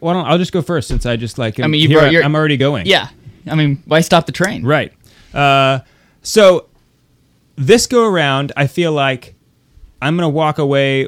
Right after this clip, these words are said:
Speaker 1: with, um, more longevity in, you know, some of these control over my appetites. Um, appetites, that's, that's definitely my, that's my weakness. You know, like, that's where I struggle a lot
Speaker 2: Mm-hmm.
Speaker 1: is in, you know,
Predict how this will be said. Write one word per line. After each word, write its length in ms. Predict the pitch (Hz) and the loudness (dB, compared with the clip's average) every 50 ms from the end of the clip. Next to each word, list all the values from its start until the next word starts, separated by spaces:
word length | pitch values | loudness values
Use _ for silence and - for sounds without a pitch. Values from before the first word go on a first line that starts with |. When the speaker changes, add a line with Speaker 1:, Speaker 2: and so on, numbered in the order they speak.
| - | -4
Speaker 1:
with, 500 | 120 127 123 120 117 107 - - - - | -4 -4 -2 -2 -2 -4 -6 -10 -14 -12
um, 480 | 117 117 113 107 101 98 95 92 98 - _ _ _ _ _ _ _ _ _ _ _ _ _ _ | -10 -8 -6 -6 -6 -6 -6 -8 -8 -10 _ _ _ _ _ _ _ _ _ _ _ _ _ _
more 840 | - 120 123 131 143 151 151 143 143 139 135 135 135 131 131 143 - _ _ _ _ _ _ _ _ _ _ _ _ _ _ _ _ _ _ _ | -6 -4 -2 0 0 0 0 0 0 0 2 2 0 0 -2 -6 -10 _ _ _ _ _ _ _ _ _ _ _ _ _ _ _ _ _ _ _
longevity 880 | 117 120 127 127 127 123 120 110 95 113 127 127 117 120 120 113 107 104 | -6 -4 -2 -2 -2 -2 -4 -4 -2 -2 -2 0 0 -2 -2 -2 -2 -4
in, 460 | 101 107 107 104 101 98 95 98 95 | -4 -6 -6 -6 -6 -6 -6 -8 -10
you 80 | - 107 | -10 -10
know, 60 | 107 | -10
some 220 | 98 - 123 117 107 | -8 -6 -6 -6 -4
of 60 | 101 | -4
these 240 | 101 98 92 - - | -6 -6 -8 -10 -10
control 400 | - 131 123 - - 117 110 110 | -8 -8 -6 -6 -6 -6 -6 -6
over 160 | 107 101 110 | -6 -6 -6
my 120 | 107 95 | -6 -6
appetites. 680 | 92 92 92 - - - 101 85 82 - - - - - _ _ _ _ _ _ | -6 -8 -10 -10 -12 -12 -10 -10 -10 -12 -16 -18 -20 -20 _ _ _ _ _ _
Um, 400 | - 101 101 101 98 101 101 - - | -4 -2 -2 -2 -2 -2 -4 -4 -2
appetites, 560 | 127 147 160 - 156 - 170 156 156 131 - - | -2 -2 -2 -2 -4 -4 -2 -4 -4 -4 -4 -4
that's, 400 | 143 139 143 - - - - - - - | -2 -2 -2 -4 -8 -12 -14 -16 -16 -10
that's 300 | 127 127 143 131 - - | -4 -2 -2 -2 -4 -6
definitely 480 | - - 127 113 - - 107 101 95 90 | -8 -6 -6 -6 -6 -8 -8 -8 -8 -8
my, 240 | 90 85 85 80 78 - _ _ _ _ _ _ - | -8 -8 -10 -10 -12 -16 _ _ _ _ _ _ -14
that's 160 | 107 101 - | -14 -12 -10
my 120 | 107 85 | -10 -10
weakness. 320 | 80 80 78 - - 71 - | -8 -10 -10 -12 -14 -16 -8
You 100 | - 120 | -4 -4
know, 60 | 120 | -2
like, 140 | 113 107 101 | -2 -2 -2
that's 240 | - 139 139 - - | -2 -2 -2 -2 -2
where 100 | 143 127 | -2 -2
I 60 | 110 | -2
struggle 500 | 98 - - 110 92 87 82 80 76 - - _ | -4 -6 -8 -10 -10 -10 -10 -12 -14 -16 -14 _
a 80 | - | -10
lot 280 | 90 90 87 82 80 - | -6 -6 -4 -4 -4 -6
Speaker 2:
Mm-hmm. 100 | 123 - | -6 -6
Speaker 1:
is 260 | 98 92 85 82 - - | -8 -8 -8 -8 -10 -10
in, 380 | 92 98 87 82 80 80 78 - _ _ _ _ _ _ _ _ _ _ _ _ _ _ | -10 -10 -10 -10 -10 -12 -14 -16 _ _ _ _ _ _ _ _ _ _ _ _ _ _
you 120 | - 104 | -8 -8
know, 300 | 95 87 85 82 85 90 | -6 -6 -8 -8 -10 -12